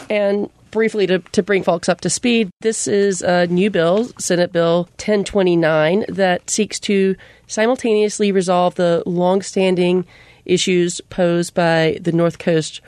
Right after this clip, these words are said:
Railroad Authority and its failing rail line, and to expand trail and sustainable recreational opportunities for the region.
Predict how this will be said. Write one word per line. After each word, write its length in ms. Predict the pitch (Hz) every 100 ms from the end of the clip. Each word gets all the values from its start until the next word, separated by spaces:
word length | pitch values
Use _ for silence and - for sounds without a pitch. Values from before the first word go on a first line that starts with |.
| - - -
Railroad 480 | 170 165 160 160 147
Authority 600 | - 160 156 156 156 -
and 380 | 165 160 160 -
its 540 | - 160 - - - - -
failing 380 | 170 160 160
rail 320 | 156 170 175 175
line, 420 | 156 156 160 175 - - _ -
and 520 | 214 262 262 277 262
to 160 | - 208
expand 840 | 190 - - 175 175 175 180 185 -
trail 480 | - 185 180 180
and 120 | 170 -
sustainable 560 | 175 180 170 170 165
recreational 760 | 160 156 170 175 185 - 160 -
opportunities 880 | 156 156 160 170 160 151 160 147 -
for 500 | - 175 151 147 151 -
the 100 | 160
region. 480 | 190 254 - -